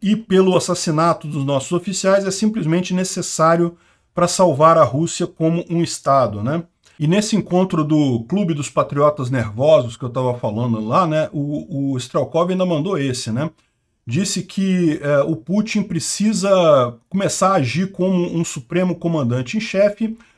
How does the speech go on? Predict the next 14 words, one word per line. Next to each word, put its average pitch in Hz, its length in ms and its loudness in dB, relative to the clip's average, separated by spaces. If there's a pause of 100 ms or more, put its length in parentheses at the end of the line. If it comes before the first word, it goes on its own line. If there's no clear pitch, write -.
(160)
ou 254 140 -2
então 226 320 2
sair 196 300 0
do 190 100 -2
poder, 135 480 -6
ou 143 80 -8
então 156 500 -4
sair, 151 560 -2
é, 127 280 -6
é, 123 360 -4
ceder 156 440 -2
a - 20 -2
autoridade 147 600 -4
dele 156 420 -2